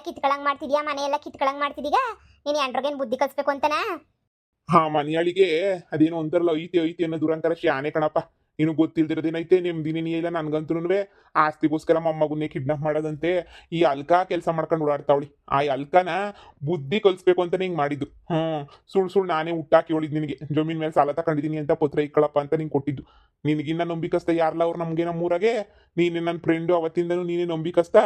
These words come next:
Speaker 2: ನಿನ್ ಬಿಟ್ಟು ಇನ್ ಯಾರ್ ತಾನೇ ನಾನು ಹಿಡ್ಕೊಳಕ್ ಆಯ್ತದೆ ಹೇಳು? ಅದಕ್ಕೆ ನೀನು ಎಲ್ಲನೂ ನಿನಗೆ ಹೇಳ್ಬಿಟ್ಟು ಬಂದಿದ್ದು. ಹೆಂಗೋ ಬಿಡಲ್ಲ, ನೀನು ಸರಿಯಾಗಿ ಮ್ಯಾನೇಜ್ ಮಾಡ್ಬಿಟ್ಟಿದೀಗ.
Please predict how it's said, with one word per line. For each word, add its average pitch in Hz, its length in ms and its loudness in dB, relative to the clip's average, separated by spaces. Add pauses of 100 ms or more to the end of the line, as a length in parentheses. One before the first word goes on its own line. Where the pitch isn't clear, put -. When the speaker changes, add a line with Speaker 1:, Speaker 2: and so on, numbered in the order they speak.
(280)
Speaker 2:
ನಿನ್ 160 200 -2
ಬಿಟ್ಟು 175 180 -2
ಇನ್ 175 80 0
ಯಾರ್ 151 300 0
ತಾನೇ 170 140 4
ನಾನು 170 120 -4
ಹಿಡ್ಕೊಳಕ್ 151 340 2
ಆಯ್ತದೆ 151 240 -2
ಹೇಳು? 151 320 -6 (240)
ಅದಕ್ಕೆ 151 260 4
ನೀನು 151 260 -2 (220)
ಎಲ್ಲನೂ 151 640 2 (1000)
ನಿನಗೆ 160 320 0
ಹೇಳ್ಬಿಟ್ಟು 151 320 0
ಬಂದಿದ್ದು. 147 240 -2
ಹೆಂಗೋ 139 500 0
ಬಿಡಲ್ಲ, 143 220 0
ನೀನು 147 340 -4
ಸರಿಯಾಗಿ 143 360 0
ಮ್ಯಾನೇಜ್ 139 320 -4
ಮಾಡ್ಬಿಟ್ಟಿದೀಗ. 147 440 0